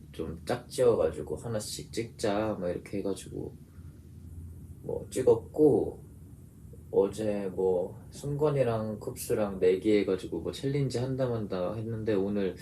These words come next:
안 찍었길래 오늘 승관이한테 물어봤는데 내일 찍기로 했다고 하더라고요. 그래서 어떤 챌린지를 찍는지 모르겠지만, 네, 아무튼 저는 그렇게 알고 있습니다.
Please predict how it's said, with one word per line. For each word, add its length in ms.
안 180
찍었길래 560
오늘 240
승관이한테 500
물어봤는데 720
내일 320
찍기로 380
했다고 340
하더라고요. 500
그래서 180
어떤 400
챌린지를 460
찍는지 340
모르겠지만, 720
네, 100
아무튼 480
저는 200
그렇게 380
알고 220
있습니다. 380